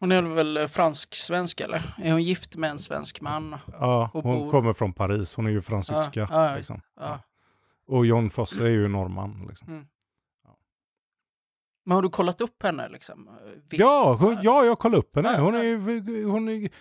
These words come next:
Speaker 2: hon, eh, fick ett jobb på Lunds universitet typ nittiosex.
Speaker 1: Mm.
Speaker 2: Det är inte så att hon, det,
Speaker 1: Kan
Speaker 2: hon
Speaker 1: hon svenska?
Speaker 2: Jag vet inte. Det
Speaker 1: Var hon
Speaker 2: spelar
Speaker 1: gift med en man? Eh, svensk?
Speaker 2: Det har jag, det har jag inte kollat upp. Men man blir ju inte, du blir inte halv-, du blir inte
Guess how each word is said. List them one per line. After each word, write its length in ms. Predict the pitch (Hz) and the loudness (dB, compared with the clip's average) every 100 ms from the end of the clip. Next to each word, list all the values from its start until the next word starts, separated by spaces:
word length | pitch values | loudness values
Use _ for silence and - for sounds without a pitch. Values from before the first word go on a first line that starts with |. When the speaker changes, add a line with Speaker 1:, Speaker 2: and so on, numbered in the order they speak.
| _ _ | _ _
Speaker 2:
hon, 300 | 214 214 220 214 196 | 2 4 4 0 -2
eh, 60 | |
fick 240 | - 226 196 | -4 0 0
ett 100 | 151 | 2
jobb 360 | 139 208 170 | 4 4 2
på 80 | 185 | 0
Lunds 280 | 190 160 - | 2 0 0
universitet 560 | 165 165 - - 185 - | 0 0 0 0 -2 -2
typ 160 | 131 | -2
nittiosex. 880 | 143 147 - - 139 - - - - - | 0 -2 -4 -4 -2 -4 -6 -14 -12 -8
Speaker 1:
Mm. 220 | 165 165 - _ _ | -6 -6 -10 _ _
Speaker 2:
Det 60 | 175 | -2
är 20 | |
inte 140 | - | 2
så 100 | 190 | 2
att 120 | 196 | 4
hon, 340 | 170 156 139 143 | 4 2 0 -2
det, 140 | 160 | 0
Speaker 1:
Kan 140 | 202 151 | 2 2
Speaker 2:
hon 80 | |
Speaker 1:
hon 60 | 180 | 0
svenska? 520 | - 180 143 - 233 233 233 139 131 - - | -4 -4 -4 -10 -14 -16 -18 -18 -18 -20 -10
Speaker 2:
Jag 240 | 120 107 90 | -8 -8 -4
vet 380 | 113 101 - | -2 -2 -2
inte. 200 | 190 151 | 0 0
Det 260 | 110 113 120 | 0 -2 2
Speaker 1:
Var 80 | 208 | 4
hon 80 | 226 | 4
Speaker 2:
spelar 140 | 165 | 2
Speaker 1:
gift 120 | 170 | 2
med 100 | 226 | 0
en 80 | 220 | 0
man? 160 | 147 226 208 | -4 -8 -6
Eh, 160 | 180 165 | -6 -6
svensk? 400 | 180 151 - _ _ - | -10 -14 -18 _ _ -8
Speaker 2:
Det 220 | 127 151 | 2 6
har 160 | 165 | 6
jag, 140 | 170 175 | 4 2
det 160 | 170 170 | 2 4
har 60 | |
jag 80 | 175 | 4
inte 120 | - | 2
kollat 300 | - 127 117 | 0 0 2
upp. 220 | 104 - | -2 -2
Men 200 | 135 139 | 2 2
man 180 | 143 139 | 4 2
blir 100 | 143 | 2
ju 100 | 135 | 2
inte, 380 | 151 - 110 104 | 0 0 0 0
du 140 | 113 127 | -2 0
blir 160 | 147 | 0
inte 200 | 151 117 | 0 -2
halv-, 520 | - - 175 107 98 - | 0 2 2 0 -8 -12
du 180 | 127 135 | -8 -2
blir 140 | 165 | 0
inte 300 | 165 113 | 2 0